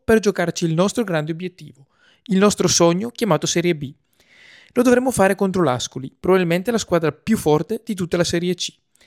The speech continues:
Come è giusto che sia, per meritarti il massimo, devi battere i più forti. Non sarà facile, assolutamente, con la prima gara in casa e la partita decisiva poi al Del Duca.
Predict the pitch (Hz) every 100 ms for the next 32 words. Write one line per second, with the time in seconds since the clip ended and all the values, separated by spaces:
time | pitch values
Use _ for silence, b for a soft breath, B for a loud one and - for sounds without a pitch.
0 | b b b - 214 190 202 208 - -
1 | 151 190 - 196 170 160 151 143 202 165
2 | 123 - 165 202 _ 220 247 226 143 -
3 | 147 - 170 190 - 117 - - - _
4 | B B B B B 185 165 147 131 117
5 | - 170 220 - - 143 139 139 - 139
6 | 165 180 b - 196 185 247 226 165 165
7 | 143 127 135 135 180 - 233 190 170 190
8 | 156 170 175 156 180 269 269 147 143 180
9 | - 214 214 190 143 139 -